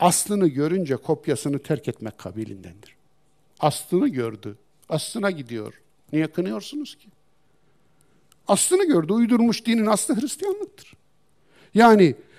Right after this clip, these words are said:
kızınızı İmam Hatip'te okutmuşsunuz, yedi sene. Dört senede ilahiyat da okutmuşsunuz, üç senede master yapmış,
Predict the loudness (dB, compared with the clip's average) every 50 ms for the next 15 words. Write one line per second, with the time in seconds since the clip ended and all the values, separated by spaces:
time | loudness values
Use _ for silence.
0 | -20 _ _ _ _ _ _ _ _ _ -20 _ _ 2 4 6 6 6 6 6
1 | 6 4 2 2 0 -2 _ 6 8 8 8 8 6 2 4 4 4 4 4 0
2 | -6 -8 -8 -6 -6 -6 -6 -4 -4 -2 -2 -2 -4 -6 -18 _ _ _ _ _
3 | _ _ _ _ _ _ _ _ _ 6 6 6 6 6 2 0 -4 -4 -4 -10
4 | -16 _ _ _ _ _ _ _ -20 _ _ _ _ _ 2 6 8 8 8 6
5 | 2 4 4 8 8 8 8 10 8 10 10 10 8 4 4 2 0 0 0 -8
6 | -6 -6 -6 -6 -6 -6 -4 -2 -2 -2 -4 -10 -18 -20 _ _ _ _ _ _
7 | _ _ _ -20 -20 _ _ _ _ _ _ 4 4 4 4 2 4 6 6 8
8 | 8 8 8 8 6 6 6 6 6 8 10 8 6 6 4 2 2 2 2 0
9 | -4 -8 -14 _